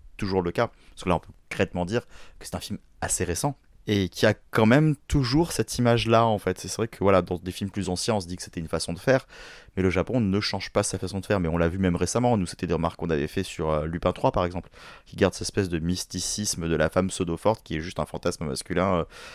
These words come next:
parce qu'elle arrive à tirer à la mitraillette, mais, euh, en talons, euh, <laughs> en talons avec des belles robes, et évidemment, euh,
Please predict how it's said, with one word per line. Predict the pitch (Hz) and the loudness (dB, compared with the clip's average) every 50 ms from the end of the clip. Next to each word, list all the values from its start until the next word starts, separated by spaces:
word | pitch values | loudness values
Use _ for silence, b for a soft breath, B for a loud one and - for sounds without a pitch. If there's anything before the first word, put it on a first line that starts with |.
| B B B B | B B B B
parce | - 87 - - | -4 -4 -4 -2
qu'elle | - 101 101 98 92 80 76 | 0 2 4 4 4 4 2
arrive | 76 85 98 92 | 2 2 2 2
à | 76 - | 0 0
tirer | - - 92 98 | -2 -4 -2 -2
à | 90 | -2
la | |
mitraillette, | 76 71 - - 92 107 - | -2 -2 0 0 0 0 0
mais, | 87 87 98 117 113 95 | 2 2 4 4 4 4
euh, | 82 73 - - - - - | 2 0 -2 -6 -10 -10 -8
en | - 95 | -8 -8
talons, | - - 87 82 82 90 104 104 104 98 95 82 73 | -4 -2 0 0 0 0 -2 -2 0 0 0 2 2
euh, | 92 - - - - B B B B B B | 2 2 0 -4 -12 B B B B B B
<laughs> | B B - - - - - 135 - - | B B 0 0 0 0 -4 -4 0 2
en | 123 113 | 2 4
talons | - 107 113 117 | 4 4 6 6
avec | 107 95 92 | 4 4 2
des | 85 98 | 2 2
belles | 85 90 82 | 2 2 4
robes, | 87 98 110 107 - | 4 4 4 4 6
et | 139 131 | 6 6
évidemment, | 117 101 95 87 82 76 85 95 98 95 | 6 6 4 2 2 2 2 2 2 0
euh, | 80 | 0